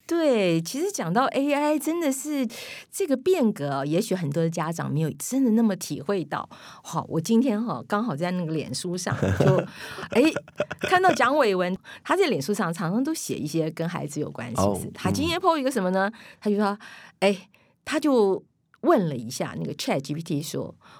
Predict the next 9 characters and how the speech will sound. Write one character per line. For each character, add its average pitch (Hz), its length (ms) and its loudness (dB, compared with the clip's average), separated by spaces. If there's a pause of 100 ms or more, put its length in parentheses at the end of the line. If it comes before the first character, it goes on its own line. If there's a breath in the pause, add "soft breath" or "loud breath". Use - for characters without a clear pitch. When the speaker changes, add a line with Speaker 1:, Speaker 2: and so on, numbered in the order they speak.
(140 loud breath)
Speaker 1:
，“我 196 240 4
们 165 340 0
为 240 200 6
什 175 280 -2
么 170 160 2
要 170 260 4
生 220 340 -2
孩 196 360 -2
子？” 151 300 -10